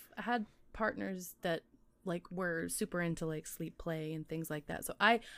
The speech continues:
I have played the role of the aggressor, even though I'm more into, you know,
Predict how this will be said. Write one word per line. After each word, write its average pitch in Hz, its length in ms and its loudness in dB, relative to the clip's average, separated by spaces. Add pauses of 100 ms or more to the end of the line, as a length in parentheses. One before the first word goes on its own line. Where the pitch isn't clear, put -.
(140)
I 214 100 12
have 208 340 4
played 233 380 4
the 262 80 2
role 254 400 6
of 220 160 -4
the 247 120 4
aggressor, 240 440 2
even 220 240 4
though 196 160 4
I'm 185 160 2
more 180 240 2
into, 180 560 -2
you 170 100 -4
know, 151 300 -4